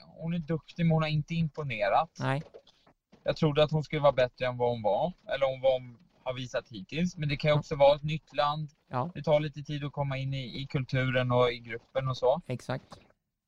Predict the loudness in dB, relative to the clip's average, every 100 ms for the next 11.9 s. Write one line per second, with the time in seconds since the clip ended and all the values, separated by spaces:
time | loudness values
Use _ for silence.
0 | 2 6 6 4 -2 0 0 0 -2 -2
1 | -4 -8 -6 -4 -2 -2 -4 -8 -4 -4
2 | -2 -4 0 2 2 0 -10 _ -2 0
3 | 0 2 4 6 6 4 0 2 2 0
4 | -8 _ _ _ _ -14 -14 -4 -4 -4
5 | -8 -10 -10 2 4 4 4 0 0 -6
6 | -4 -4 -4 -12 _ _ -6 -6 -10 -18
7 | -20 _ _ _ _ _ 0 2 2 2
8 | 2 -4 -6 -8 -6 -10 -8 -8 -8 -10
9 | -16 -16 -6 0 0 -2 -8 _ -4 2
10 | 4 4 4 4 2 2 2 -4 -8 -2
11 | 2 4 2 -4 -6 -4 0 0